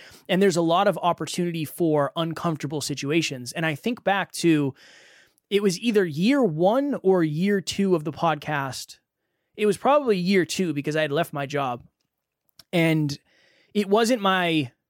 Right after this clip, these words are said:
immediate family. It was, it was an indirect family member. But they, I remember they said, "Oh, you're, so you're doing a podcast. That's what you're doing now." And it was very, it, it wasn't meant to be disrespectful,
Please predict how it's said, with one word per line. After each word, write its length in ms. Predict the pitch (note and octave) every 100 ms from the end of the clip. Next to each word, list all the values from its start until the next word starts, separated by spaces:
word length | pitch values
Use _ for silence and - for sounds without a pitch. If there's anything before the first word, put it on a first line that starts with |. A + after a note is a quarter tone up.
| _
immediate 460 | F#3 G3 G#3 E3 B2+
family. 360 | D#3 C3 C3+
It 60 | C#3
was, 480 | C#3+ C3+ B2+ - - _ _
it 100 | E3
was 140 | D#3
an 100 | D3 F#3
indirect 500 | F3+ D#3 C#3 - -
family 480 | C#3+ C3+ B2+ A#2+ _ _ _ _ _
member. 460 | D#3+ C#3+ C3 B2 -
But 160 | E3+
they, 180 | F#3+ F#3
I 80 | E3
remember 440 | F#3 F3 G#3+ C#4
they 160 | G#3 E3
said, 340 | - F3+ D3 D3
"Oh, 120 | E3+
you're, 140 | D3
so 140 | - D#3
you're 160 | C#3
doing 200 | B2+ D3
a 20 |
podcast. 460 | A#2+ D#3+ D3 C3 F#2
That's 140 | D3+
what 140 | C3+ -
you're 60 |
doing 180 | C#3 E3+
now." 240 | F#3 G#3 - _ _
And 120 | G3+
it 80 | A3+
was 140 | A3+ D3+
very, 360 | A#3 C4+ C4
it, 200 | - G3+ F#3 _
it 140 | G3+
wasn't 360 | F#3+ C4 C4 A3
meant 320 | D3+ E3 F#3
to 100 | -
be 120 | F#3 E3+
disrespectful, 920 | D#3+ - D#3+ - D3 - G#3 A3 A3